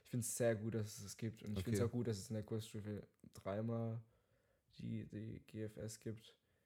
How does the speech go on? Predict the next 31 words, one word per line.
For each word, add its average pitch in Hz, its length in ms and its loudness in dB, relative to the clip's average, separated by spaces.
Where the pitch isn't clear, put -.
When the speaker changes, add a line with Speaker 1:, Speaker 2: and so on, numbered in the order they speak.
Speaker 1:
Weil - 240 -4
wenn 107 180 0
man 107 120 2
nicht, 104 240 -4
nichts 117 240 -2
präsentieren 113 540 -2
kann, 117 180 -4
wenn 101 120 0
man 98 120 -2
sich - 260 -8
nicht 120 160 -4
präsentieren 110 600 -6
kann, 110 260 -2
was, - 240 -8
was - 240 -6
will 107 60 -2
man 101 120 0
dann 95 160 -2
machen, 104 360 -4
auch 101 280 -6
in 104 120 -4
der 95 140 -2
Arbeitswelt? 95 600 -4
Also 101 280 -4
man 107 120 0
muss 104 160 0
immer 117 200 4
irgendwie 110 220 2
mit, 107 180 -2
mit 104 140 -6
Leuten 101 520 0